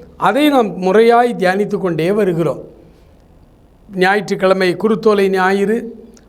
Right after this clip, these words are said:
ஆண்டவர் பவனி வந்த அந்த நாள், இதெல்லாம் சரித்திரத்தில் நடந்த சம்பவங்களை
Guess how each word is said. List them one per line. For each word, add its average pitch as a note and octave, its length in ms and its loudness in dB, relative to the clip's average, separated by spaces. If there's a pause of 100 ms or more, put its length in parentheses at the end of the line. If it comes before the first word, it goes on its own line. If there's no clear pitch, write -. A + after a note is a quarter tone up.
ஆண்டவர் G3 540 0
பவனி A#3+ 400 0
வந்த G#3+ 540 0 (220)
அந்த E3+ 260 0
நாள், D#3 460 -2 (460)
இதெல்லாம் A3 640 0 (280)
சரித்திரத்தில் B3 840 0
நடந்த G#3+ 520 2 (120)
சம்பவங்களை G#3 760 0